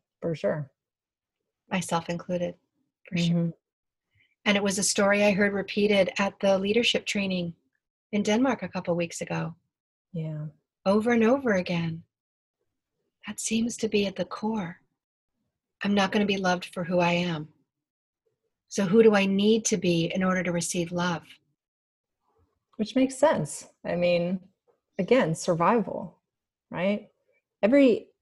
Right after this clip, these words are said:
Speaker 1: like, story that we have, there's a reason it's there. It didn't just, like, "Hey, I'm gonna help you not survive. So, you know, come on in." Like, it, it showed up in some way to protect us, like, even if it wasn't totally functional, you know what I mean?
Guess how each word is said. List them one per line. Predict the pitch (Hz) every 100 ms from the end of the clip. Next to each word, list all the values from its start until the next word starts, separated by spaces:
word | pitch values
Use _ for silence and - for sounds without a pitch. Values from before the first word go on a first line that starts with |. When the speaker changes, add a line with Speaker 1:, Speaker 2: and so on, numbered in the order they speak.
| -
Speaker 1:
like, | 175
story | - - - 175 226 170
that | 156
we | 151
have, | 165 160 180
there's | 175 185 185
a |
reason | 156 170 226 180
it's | 160 151
there. | - 185 156 160 202 208
It | 190
didn't | 208 202 185
just, | 185 -
like, | 170 160 - _ _ _ _
"Hey, | 262 285 269 240 233 233 - _ _ _ -
I'm | 196 214 233
gonna | 233 226 208 190
help | 180 220 214
you | 208 196
not | 196 214 214
survive. | 196 175 170 170 170 180 - - _
So, | - 180 170 170 175 170 165 -
you | 190
know, | 175 170 185 - _ _ _ _ _ _ _ -
come | - 175
on | 175 175
in." | 175 156 -
Like, | 190 180
it, | - 180 190 -
it | 180
showed | - 220 214
up | 226 190 - -
in | 170 165
some | - 233 240 185
way | 202 165 147 170 -
to | -
protect | 160 175 202 196
us, | - - -
like, | 160 -
even | - 208 190
if |
it | 175 -
wasn't | 147 160 -
totally | - 156 131
functional, | - 82 - - - -
you | 98
know | 98
what | 90
I |
mean? | 90 87 180